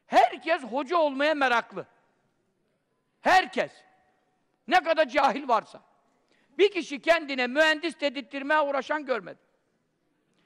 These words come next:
Doktor dedirtmeye uğraşan görmedim. Mimar dedirtmeye uğraşan görmedim. Herkese bakıyorum, hele bizim cemaatta, sarığı da biraz büyük sarınca,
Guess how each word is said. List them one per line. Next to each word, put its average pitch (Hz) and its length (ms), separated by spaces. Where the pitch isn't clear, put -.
Doktor 320 500
dedirtmeye 254 440
uğraşan 277 380
görmedim. 185 260
Mimar 294 460
dedirtmeye 247 420
uğraşan 247 420
görmedim. - 320
Herkese 311 520
bakıyorum, 277 320
hele 277 160
bizim 262 220
cemaatta, 233 680
sarığı 254 400
da 262 140
biraz 247 320
büyük 247 180
sarınca, 247 520